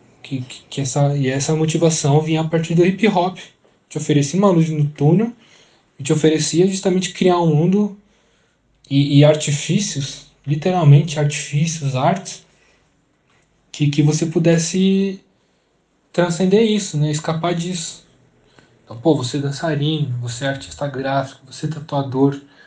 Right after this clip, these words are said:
você é rapper, você é produtor, você é D J, você é gravador, você é empresário, né? E você é escritor, vou entrar na faculdade, né?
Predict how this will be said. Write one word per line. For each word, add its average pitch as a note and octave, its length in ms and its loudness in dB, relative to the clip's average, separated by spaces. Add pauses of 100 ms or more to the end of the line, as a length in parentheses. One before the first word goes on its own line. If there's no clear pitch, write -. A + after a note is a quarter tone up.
(240)
você C#3 520 -4
é - 20 -2
rapper, C3 720 -4 (260)
você C#3 200 -4
é C#3 60 2
produtor, C#3 720 4
você B2+ 300 -6
é - 20 -2
D C#3 160 -2
J, C#3 520 2 (520)
você C#3+ 260 -6
é - 20 4
gravador, C3+ 600 2
você C3+ 240 -2
é - 20 0
empresário, C3+ 800 0 (1400)
né? C3+ 280 -8 (1200)
E C#3 360 0
você C3+ 260 0
é D3 40 4
escritor, D3 840 2 (180)
vou C3 180 -2
entrar C#3+ 200 0
na C#3+ 120 0
faculdade, C#3 880 -2 (720)
né? C#3 360 -2